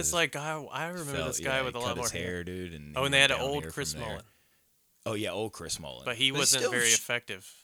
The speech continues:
Speaker 1: I mean, still shoot the rock.
Speaker 2: Yeah,
Speaker 1: But
Speaker 2: he's a very
Speaker 1: anyways,
Speaker 2: good shooter.
Speaker 1: there was no way they were beating Jordan. I think Reggie legit thinks they had a,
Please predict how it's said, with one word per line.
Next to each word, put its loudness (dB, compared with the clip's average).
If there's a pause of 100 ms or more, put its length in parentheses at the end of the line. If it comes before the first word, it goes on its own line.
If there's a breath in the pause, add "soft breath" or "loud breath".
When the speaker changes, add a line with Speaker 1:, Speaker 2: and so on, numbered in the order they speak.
(120)
Speaker 1:
I -16
mean, -16
still 4
shoot 0
the -2
rock. 0
Speaker 2:
Yeah, 0
Speaker 1:
But 4
Speaker 2:
he's 2
a 0
very 2
Speaker 1:
anyways, -2
Speaker 2:
good -10
shooter. -12
Speaker 1:
there 0
was -2
no 2
way 0
they -4
were -8
beating -12
Jordan. -14 (260)
I -8
think -2
Reggie -2
legit -4
thinks -6
they -6
had -6
a, -12